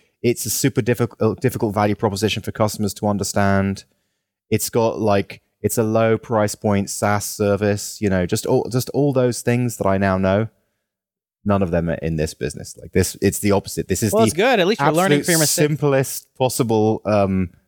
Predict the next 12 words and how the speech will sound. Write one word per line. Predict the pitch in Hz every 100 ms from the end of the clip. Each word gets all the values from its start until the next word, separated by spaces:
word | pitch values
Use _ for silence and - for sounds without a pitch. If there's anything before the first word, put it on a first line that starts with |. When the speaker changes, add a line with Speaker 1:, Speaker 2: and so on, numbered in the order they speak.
| -
Speaker 1:
value | 110 104
proposition. | - 98 101 98 95 101 95 92 92 _ _ -
It's | 92
just | - 113
about | 113 95 95
exchange | 90 - - 98 95
of | 90
money. | 92 95 95 95 95
It's | 87 - -
just | - -
like, | - -
yeah. | 60 -